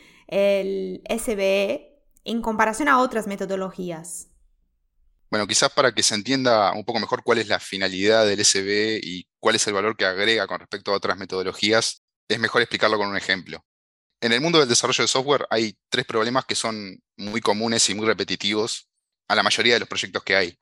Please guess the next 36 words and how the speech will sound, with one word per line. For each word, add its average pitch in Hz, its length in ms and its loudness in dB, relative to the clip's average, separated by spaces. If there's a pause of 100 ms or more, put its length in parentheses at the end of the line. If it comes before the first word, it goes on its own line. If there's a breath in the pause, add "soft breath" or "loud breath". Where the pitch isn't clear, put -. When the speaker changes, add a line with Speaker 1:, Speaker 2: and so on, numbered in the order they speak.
(340)
Speaker 2:
Para 104 220 6
mencionar 113 460 2
nombres, 135 640 2
eh, 90 640 -6 (260)
no, 107 220 -4
no 127 100 4
son 143 160 4
error-, 135 300 4
nombres 113 360 -2
muy 120 140 -8
conocidos 110 400 -2
los 98 80 -4
que - 80 -4
voy 104 140 4
a 104 80 4
describir, 104 500 -2
pero 98 480 -2 (300)
son 113 500 0
nombres 120 260 2
que 110 80 2
voy 113 140 6
a 117 60 4
poner 107 280 2
para, 95 340 4
para 90 200 2
describir 95 420 -2
bien 98 460 -6 (120)
los - 180 -2
ejemplos 101 320 -4
que 95 80 -2
voy 95 140 2
a, 87 300 -4
que 90 100 -4
voy 95 100 0
a 87 40 -2
explicar. - 400 -4